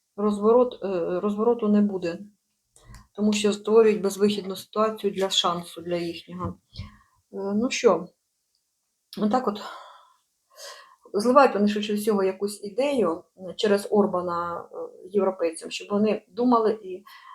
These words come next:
і, і, е, звичайно, пропонували цей варіант, але це варіант, е, путінський, це не Орбан сам від себе, це Путін злив цю інформацію.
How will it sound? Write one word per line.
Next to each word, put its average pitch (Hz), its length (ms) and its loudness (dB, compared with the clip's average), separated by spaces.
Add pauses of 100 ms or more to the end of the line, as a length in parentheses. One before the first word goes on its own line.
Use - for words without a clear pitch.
(300)
і, 196 300 -8
і, 190 300 -4
е, 175 560 0 (760)
звичайно, 208 680 4
пропонували 214 840 4 (140)
цей 190 260 2
варіант, 226 600 2
але 202 240 0
це 214 260 0
варіант, 208 540 2
е, 190 140 0
путінський, 180 560 -6
це 190 240 -4
не 185 180 0
Орбан 175 480 4
сам 165 260 -4
від 160 180 -12
себе, 160 220 -8
це - 180 -12
Путін 196 400 -6
злив 160 280 -4
цю - 140 -8
інформацію. 165 720 -8